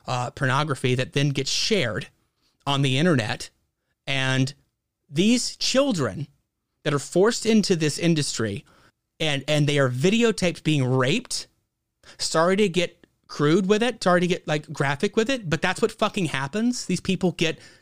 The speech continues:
kidnapped. They get raped on video. It gets shared around the internet, and that's the rest of their fucking lives. That is the rest of their fucking lives. That shit gets spread around the internet because they were forced.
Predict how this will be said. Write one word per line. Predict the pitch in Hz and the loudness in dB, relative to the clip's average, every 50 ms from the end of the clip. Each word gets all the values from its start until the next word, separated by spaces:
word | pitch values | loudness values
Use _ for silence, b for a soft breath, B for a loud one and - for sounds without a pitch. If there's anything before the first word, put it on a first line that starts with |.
| B | B
kidnapped. | B - 226 185 170 147 135 131 - - - B B B B | B 0 0 0 0 -2 -4 -4 -6 -10 -20 B B B B
They | B 160 156 | B -2 -2
get | 139 - 156 143 - | 0 -2 -4 -4 -4
raped | - 135 139 156 175 233 240 - - - _ | -4 -2 0 2 2 0 -2 -4 -10 -8 _
on | - 165 180 185 202 202 185 | 0 2 2 2 4 2 2
video. | 160 147 196 202 208 185 165 143 131 127 131 131 B B B B B | 2 2 2 2 2 2 0 2 2 0 0 -2 B B B B B
It | 175 180 | -2 -2
gets | 180 190 185 - - | 0 -2 -2 -2 -2
shared | - - - 202 196 208 185 | -2 -2 0 0 2 2 2
around | 185 180 170 165 | 2 2 2 2
the | 156 143 - | 0 -2 -2
internet, | 165 160 156 147 143 135 135 - | -2 0 0 0 0 0 -2 -4
and | 127 127 | -4 -2
that's | 123 156 208 - - | -2 -2 -4 -4 -4
the | - 285 | -2 -2
rest | 226 156 170 208 208 - - - | 0 2 2 0 0 -2 -2 -4
of | 214 180 | -2 0
their | 170 165 151 | 0 0 0
fucking | - - - - - 202 180 - - 208 180 160 160 156 - _ - | 0 -4 -8 -6 -6 -6 -4 -2 -2 -2 0 0 0 -2 -4 _ -4
lives. | 139 135 143 151 147 131 120 92 - 110 - - - - B B | -2 0 2 2 0 0 -2 -4 -8 -8 -8 -8 -8 -8 B B
That | B 160 170 | B -4 -2
is | 175 175 160 | -2 -2 -2
the | 165 190 185 | -2 -2 0
rest | 165 147 147 165 214 226 - - | 0 2 2 2 2 0 -2 -2
of | 240 | 0
their | 220 220 208 | 0 0 0
fucking | - - - 202 190 - 208 196 190 | -2 -2 -2 -2 -2 0 0 0 2
lives. | 170 165 170 165 139 131 127 127 - - B B B B | 2 2 2 0 0 -2 -2 -4 -8 -10 B B B B
That | 120 123 139 160 196 - | -8 -4 -4 -4 -2 -2
shit | - - - - 175 131 - - - B B B B B | -2 -2 0 0 0 0 -2 -6 -14 B B B B B
gets | 156 160 - - | -2 -2 -2 -2
spread | - - - - 185 185 196 185 | -6 -8 -4 0 2 2 4 4
around | 180 175 170 160 | 4 2 2 2
the | 151 143 | 2 2
internet | 143 139 131 120 113 - - - - _ _ _ _ _ _ _ _ _ _ _ | 2 2 0 0 -2 -4 -10 -14 -18 _ _ _ _ _ _ _ _ _ _ _
because | - 147 - 165 143 | -4 -2 -2 0 0
they | 135 156 170 | 0 0 0
were | 170 165 | 0 -2
forced. | - - - - - - 196 202 196 170 151 - - - - - | -2 -4 -6 -8 -2 2 4 6 6 6 4 2 -2 -6 -8 -10